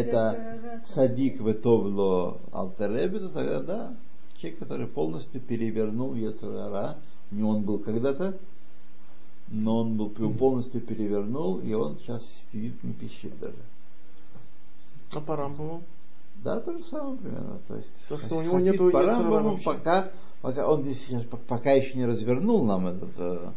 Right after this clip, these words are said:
Speaker 1: образ, но пока выстраивается такая картина, что Хасид по Рамбаму это, э,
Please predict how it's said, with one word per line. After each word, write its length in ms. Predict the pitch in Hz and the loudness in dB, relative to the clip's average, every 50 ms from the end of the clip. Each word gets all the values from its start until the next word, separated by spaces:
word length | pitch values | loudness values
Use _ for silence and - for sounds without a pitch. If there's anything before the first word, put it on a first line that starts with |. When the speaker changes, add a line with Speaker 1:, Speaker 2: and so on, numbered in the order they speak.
| - - - - - - | -4 -4 -4 -4 -2 2
Speaker 1:
образ, 480 | 110 110 101 90 78 78 - - - - | 2 2 2 2 0 -2 -2 -2 -2 -2
но 320 | 117 131 180 226 254 254 - - - - - - | 0 0 2 2 0 0 -2 -2 -2 -2 -2 -2
пока 260 | 120 123 - 190 214 | -2 0 0 0 2
выстраивается 680 | 202 165 - - 147 147 156 170 170 156 151 - - | 2 0 0 0 0 2 2 2 2 2 0 0 0
такая 240 | - 139 131 135 131 | -2 0 0 0 0
картина, 440 | - 127 120 107 - - 82 76 - 92 - - - - - - - - - - - - - - - - - - - - - - - - - - - - - - - - - | 2 0 -2 -2 -2 -2 -2 -2 -2 -2 -2 -2 -2 -2 -2 -2 -2 -2 -2 -2 -2 -2 -2 -2 -2 -2 -2 -2 -2 -2 -2 -2 -2 -2 -2 -2 -2 -2 -2 -2 -2 -2 -2
что 240 | - - - 98 95 | -2 0 0 -2 -2
Хасид 480 | 95 - 123 120 - - 131 101 - | -2 -2 -2 -2 -2 -2 -2 -2 0
по 100 | - 110 | 0 2
Рамбаму 680 | 123 190 240 262 247 220 226 208 214 214 214 208 190 180 165 - - - - - - - - - - - - - - - - - - | 2 2 2 0 0 0 0 0 0 0 0 0 -2 -2 -2 -2 -2 -2 -2 -2 -2 -2 -2 -2 -2 -2 -2 -2 -2 -4 -4 -4 -4
это, 380 | 117 - 104 101 95 90 - - - - - - - | -4 -2 -2 -2 -2 -2 -2 -2 -2 -4 -4 -4 -2
э, 460 | - 73 71 69 - - 127 131 | -2 -2 -2 -2 -2 -2 -4 -4